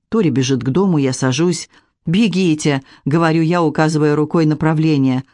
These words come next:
"Вон там, тропа, на развилке свернете налево". "Без тебя не пойду". "Идите же, я не могу. Я в полуобмороке от крови". "Нет". Она тянет меня подняться, ноги подкашиваются, но доктор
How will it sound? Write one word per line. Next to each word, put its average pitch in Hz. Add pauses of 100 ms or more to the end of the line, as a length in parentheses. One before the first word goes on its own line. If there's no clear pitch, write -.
(260)
"Вон 254
там, 175 (260)
тропа, 233
на 151
развилке 185
свернете 208
налево". 156 (520)
"Без 127
тебя 147
не 214
пойду". 180 (400)
"Идите 196
же, 131
я 156
не 196
могу. 202 (280)
Я 185
в -
полуобмороке 175
от 156
крови". 147 (680)
"Нет". 160 (560)
Она 139
тянет 151
меня 143
подняться, 151
ноги 143
подкашиваются, 165 (520)
но 196
доктор 160